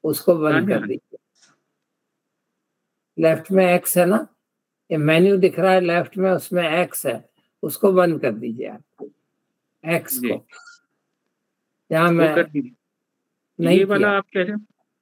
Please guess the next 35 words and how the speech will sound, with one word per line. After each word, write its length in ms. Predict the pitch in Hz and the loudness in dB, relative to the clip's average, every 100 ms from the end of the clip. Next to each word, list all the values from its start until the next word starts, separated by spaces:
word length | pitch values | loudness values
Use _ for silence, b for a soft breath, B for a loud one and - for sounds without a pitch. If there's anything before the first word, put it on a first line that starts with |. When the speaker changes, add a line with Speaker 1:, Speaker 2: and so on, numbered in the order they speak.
| _ _ _ _ _ _ _ - | _ _ _ _ _ _ _ -6
Speaker 2:
नहीं, 100 | 196 | -4
नहीं, 240 | 185 139 - | 0 -2 2
ये 120 | 151 | 2
वाला 220 | 190 208 | 4 2
portion 440 | 220 214 196 220 208 | 2 2 0 0 0
आप 100 | 202 | 4
कह 20 | |
Speaker 1:
स्क्रीन 220 | 196 208 | 4 4
Speaker 2:
रहे 120 | 202 | 2
हैं? 60 | 202 | 4
Speaker 1:
में 160 | 208 185 | 2 2
लेफ्ट 360 | 175 190 185 | 2 2 0
side 380 | - 202 190 185 | -2 2 2 2
में, 400 | 175 170 180 208 - _ _ | 0 -2 -2 -2 -8 _ _
हाँ, 840 | - 165 175 160 135 120 113 117 120 _ _ _ | -2 2 4 2 2 -2 -4 -12 -20 _ _ _
अब 160 | 156 165 | -4 0
आप 240 | 165 175 | 2 2
इसको 280 | 170 - 190 | -2 0 0
चाहे 280 | 151 165 160 | 2 2 2
जितना 380 | 147 147 160 156 | 0 -2 -4 -4
बड़ा 300 | 147 135 127 | -2 -2 -2
कर 160 | - | -6
सकते 500 | 117 - - 113 - | -14 -14 -14 -14 -14
हो, 120 | 127 123 _ _ - | -16 -16 _ _ -2
लेकिन 220 | 185 185 | 2 4
इसमें 300 | 190 151 208 | 2 2 2
Speaker 2:
जी, 60 | 214 | 4
Speaker 1:
भी 80 | 226 | 4
Speaker 2:
जी। 120 | 220 | 2
Speaker 1:
ये 80 | 202 | 2
तीन, 540 | - - 185 170 139 - _ _ _ - | -2 0 2 2 -6 -14 _ _ _ -10
इसमें 340 | - 151 202 208 | -8 -2 2 4
ये 220 | 196 190 | 4 2
तीन 420 | 190 180 165 139 | 0 0 2 -2
है। 180 | 113 | -6